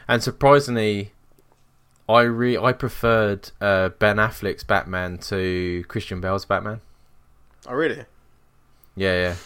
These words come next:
Speaker 2: I
Speaker 1: Because
Speaker 2: thought they were very different. I thought Christian Bale was, was trying to go for more, like, the real, what would happen in real life situation. Where,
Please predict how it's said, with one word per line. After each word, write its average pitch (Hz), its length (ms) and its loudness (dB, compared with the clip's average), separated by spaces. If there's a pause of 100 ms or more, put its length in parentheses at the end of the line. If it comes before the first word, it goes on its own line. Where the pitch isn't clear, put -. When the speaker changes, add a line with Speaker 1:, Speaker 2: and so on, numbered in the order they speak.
(420)
Speaker 2:
I - 20 4
Speaker 1:
Because 147 340 6
Speaker 2:
thought 160 160 2
they 139 100 0
were 135 80 0
very 127 260 2
different. 113 380 -4
I 117 100 -4
thought 120 360 -6 (360)
Christian 139 360 -6
Bale 123 280 2
was, 113 200 -6
was 107 100 -16
trying 123 220 -4
to 117 60 -6
go 117 200 -4
for 120 140 -16
more, 117 260 -6
like, 113 380 -10
the 113 140 -14
real, 123 220 -6
what 113 680 -12
would 110 120 -14
happen 113 240 -10
in 107 100 -16
real 110 200 -4
life 107 260 -10
situation. - 760 -18 (1160)
Where, 117 440 -10